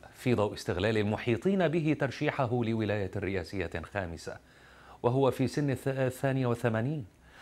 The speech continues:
هذا موقف يتنافى مع الكرامة الإنسانية بسبب صحته".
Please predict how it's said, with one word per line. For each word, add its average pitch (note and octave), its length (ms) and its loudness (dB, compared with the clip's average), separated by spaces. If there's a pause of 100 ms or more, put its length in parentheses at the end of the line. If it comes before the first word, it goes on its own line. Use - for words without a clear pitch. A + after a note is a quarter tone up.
(120)
هذا F3+ 300 8
موقف F#3+ 460 6
يتنافى D#3 880 6
مع A#2 140 4
الكرامة C#3 560 4
الإنسانية A2+ 640 4 (460)
بسبب A2+ 480 6
صحته". - 480 0